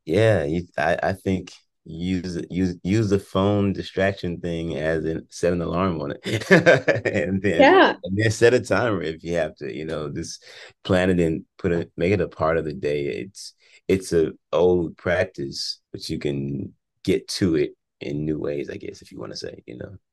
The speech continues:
Speaker 2: Yeah, I think that's so good. Now, what would you tell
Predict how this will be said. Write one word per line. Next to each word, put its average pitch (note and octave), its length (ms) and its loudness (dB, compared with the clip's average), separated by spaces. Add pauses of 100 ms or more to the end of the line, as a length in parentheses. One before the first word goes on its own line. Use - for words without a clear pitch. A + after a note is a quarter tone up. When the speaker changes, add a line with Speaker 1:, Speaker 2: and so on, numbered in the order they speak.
(580)
Speaker 2:
Yeah, A3 180 -2
I A3+ 80 0
think A#3 160 2
that's A3 240 0
so A3 160 0
good. A3+ 340 -2 (460)
Now, A3 460 4
what A#3+ 380 2
would D#4 200 6
you C#4 200 4
tell G#3+ 640 0